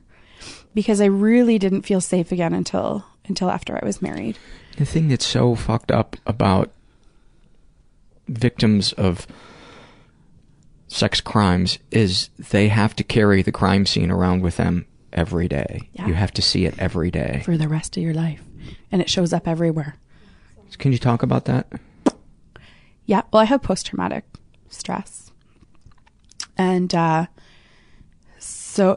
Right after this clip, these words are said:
Speaker 1: from that, um, and so it shows up in my dreams because it was a known place to me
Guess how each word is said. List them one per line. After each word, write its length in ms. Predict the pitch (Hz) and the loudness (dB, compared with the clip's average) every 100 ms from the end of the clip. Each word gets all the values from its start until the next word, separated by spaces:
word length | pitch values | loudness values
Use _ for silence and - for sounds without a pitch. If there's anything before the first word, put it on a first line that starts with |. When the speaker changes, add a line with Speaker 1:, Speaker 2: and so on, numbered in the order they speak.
| 185 | 0
Speaker 1:
from 220 | - 190 | 2 2
that, 540 | 175 160 - - - - - - | 2 -2 -4 -8 -14 -16 -20 -2
um, 520 | 190 185 175 175 196 _ - - - - - _ - | 0 2 2 0 -4 _ -20 -20 -20 -20 -20 _ -2
and 140 | 202 | 0
so 340 | - 202 190 - _ _ _ _ - - - - - _ - | 2 2 0 -8 _ _ _ _ -18 -18 -18 -20 -20 _ -4
it 100 | 202 | -2
shows 240 | - 226 | 2 2
up 220 | 208 190 - | 4 2 0
in 120 | 196 | -2
my 160 | 185 170 | 0 0
dreams 680 | 170 165 185 330 - - - _ _ _ - - - - | -2 -2 0 -2 -4 -20 -20 _ _ _ -20 -20 -20 -4
because 240 | 214 233 | 2 2
it 80 | 269 | 4
was 160 | 269 254 | 2 2
a 60 | |
known 280 | 240 185 185 | 2 2 0
place 260 | - - - | 0 -4 -2
to 80 | 233 | 0
me 480 | 254 311 339 _ | 2 2 -2 _